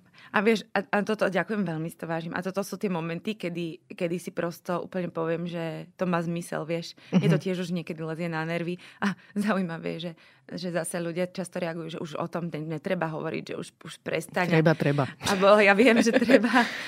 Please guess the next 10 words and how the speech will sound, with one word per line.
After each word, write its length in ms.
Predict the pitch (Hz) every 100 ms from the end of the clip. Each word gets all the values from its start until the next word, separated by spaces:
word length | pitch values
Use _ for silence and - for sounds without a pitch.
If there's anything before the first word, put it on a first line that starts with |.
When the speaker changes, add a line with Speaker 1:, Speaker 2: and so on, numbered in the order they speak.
| -
Speaker 1:
To 80 | -
je 160 | 202 180
vlastne 320 | 180 185 185
dôkaz 320 | 160 160 208
aj 140 | 175 175
toho, 180 | 175 165
že, 180 | 165 -
že 140 | 175 175
ten 360 | 185 170 - _ _ -
chlapec, 480 | 185 175 170 175